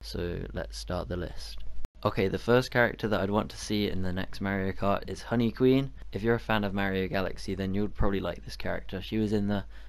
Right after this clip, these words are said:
Honey Hive Galaxy for Mario Galaxy one, and she was a playable character in Mario Kart seven for the three D S. And I think she'd be very cool to have for us Mario Galaxy fans. Okay, the next character I want is Wiggler.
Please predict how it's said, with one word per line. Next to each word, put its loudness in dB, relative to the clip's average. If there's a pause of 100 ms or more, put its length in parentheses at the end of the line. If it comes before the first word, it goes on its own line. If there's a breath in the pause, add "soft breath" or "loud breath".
Honey 2
Hive 0
Galaxy -2
for -6
Mario -2
Galaxy -4 (120)
one, 0 (360 loud breath)
and -4
she 0
was 4
a 0
playable 2
character 0
in -2
Mario -2
Kart -6
seven -2
for -10
the -8
three -6
D -2
S. -4 (460 loud breath)
And 0
I 2
think -4 (240)
she'd -6
be -4
very 0
cool -4
to 2
have 2
for 0
us -2
Mario 0
Galaxy -4
fans. -10
Okay, 0
the 0
next 0
character 2
I 4
want 0
is -4
Wiggler. 2